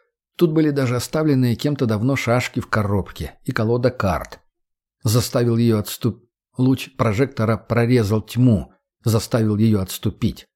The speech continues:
Но он же заставил людей почувствовать, насколько они беззащитны посреди этой мёртвой равнины. Кабель тянулся сюда с земли. С каждым днём было всё труднее находить дизельное топливо.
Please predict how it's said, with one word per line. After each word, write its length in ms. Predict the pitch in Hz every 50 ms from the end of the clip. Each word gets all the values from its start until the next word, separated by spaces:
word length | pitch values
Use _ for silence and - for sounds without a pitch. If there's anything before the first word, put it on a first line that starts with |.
| _ _ _ _ _ _ _ _ -
Но 200 | 117 113 117 - -
он 240 | 165 170 175 165 131
же 320 | 95 87 80 67 - - -
заставил 520 | - 107 113 104 - - 147 147 139 135
людей 280 | 127 131 135 127 139 135
почувствовать, 800 | 139 - 120 - - 175 170 - - - 113 104 90 - _ -
насколько 420 | - - - - 156 151 139 - 139
они 160 | 139 143 135
беззащитны 680 | 120 117 123 107 120 113 - - - 165 156 - 120 104
посреди 480 | - - 110 - - 135 135 131 143 135
этой 180 | - 131 123
мёртвой 400 | 117 127 135 131 127 - - 120
равнины. 580 | 113 113 113 110 117 120 113 98 78 64 - _ _ _ _ _ _ _ _ _ _ _ _ _ -
Кабель 380 | - 139 139 135 135 135 120
тянулся 400 | - 139 135 139 139 120 - 120
сюда 260 | - - 135 127 123
с 60 | 113 101
земли. 500 | 92 120 123 120 131 135 92 - - _ _ _ _ _ _ _ _ _ -
С 100 | - -
каждым 420 | - 160 143 117 123 139 135 117
днём 280 | 98 110 139 151 139 120
было 180 | 120 120 120
всё 180 | 104 - - 135
труднее 440 | 123 - 113 113 95 101 131 143 131
находить 420 | 120 107 - 107 110 123 131 120
дизельное 480 | 107 117 120 107 117 117 120 120 120 113
топливо. 580 | 117 - 123 - - 87 82 71 69 - -